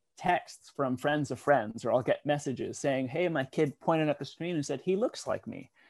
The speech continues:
And that is so important because I never, I never,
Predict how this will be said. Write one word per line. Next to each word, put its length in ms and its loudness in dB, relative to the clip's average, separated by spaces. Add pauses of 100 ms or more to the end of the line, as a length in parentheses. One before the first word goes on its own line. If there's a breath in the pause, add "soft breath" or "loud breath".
(240 soft breath)
And 160 4
that 100 6
is 120 -2
so 240 2
important 440 0
because 240 0
I 200 4
never, 580 0 (880)
I 120 2
never, 340 2